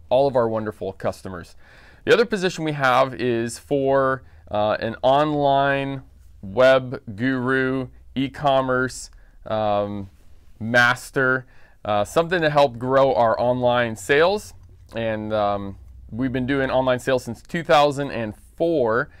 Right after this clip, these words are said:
and so, uh, we need some help in that area. And so, uh, we're willing to be creative with this one, not necessarily a full-time position or a permanent position, uh, maybe even someone that wants some work on the side, maybe a freelancer, um,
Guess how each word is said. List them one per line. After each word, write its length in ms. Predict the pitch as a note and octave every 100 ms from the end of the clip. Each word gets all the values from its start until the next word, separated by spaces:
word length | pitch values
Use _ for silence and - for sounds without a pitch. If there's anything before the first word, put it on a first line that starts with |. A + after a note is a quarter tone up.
| - -
and 200 | - G#2+
so, 520 | - A2+ A2 A2 G#2+ -
uh, 300 | G#2 G2+ G2+
we 160 | G2+ G#2
need 200 | G#2+ -
some 160 | G#2
help 320 | A#2 B2+ - -
in 120 | G#2+ G#2+
that 180 | G#2
area. 260 | A2 A#2 C#3
And 140 | C#3+
so, 360 | - C3+ B2 A#2+ - - - A2+
uh, 80 | A#2+
we're 160 | C#3+
willing 300 | D3+ F#3 G3
to 40 | F3+
be 140 | E3+
creative 560 | - E3+ D#3 E3 F3 D3
with 160 | D#3+
this 260 | D#3 E3+ E3+
one, 360 | F3 G3+ B3 C#3
not 300 | B2+ C#3 C#3+
necessarily 680 | C#3+ B2+ D3 C#3+ C#3 C#3
a 140 | B2+ A#2+
full-time 560 | - E3 E3 E3 D3+
position 500 | D3 C#3 D3+ D#3 D3+
or 160 | C3 A2+
a 80 | A2
permanent 420 | E3 D#3+ D#3 C#3+
position, 500 | B2+ C#3+ - D3 C3+ - - -
uh, 180 | A2+ A#2
maybe 280 | A#2+ C#3 D3+
even 320 | D3+ D3 C#3+
someone 340 | - D3 C#3+ C#3
that 220 | C3 A#2+
wants 340 | C3 C3 -
some 240 | - B2 B2
work 280 | C3 C#3+ -
on 180 | A2
the 60 | G#2+
side, 440 | - C3 C#3+ D#3 D3+ B2+ -
maybe 280 | - A2+ A2
a 40 | G#2
freelancer, 920 | - D#3+ D#3+ D#3 D3+ D3 D#3 D3+ D3 - - - -
um, 560 | A2+ A2 A2 G#2+ G#2+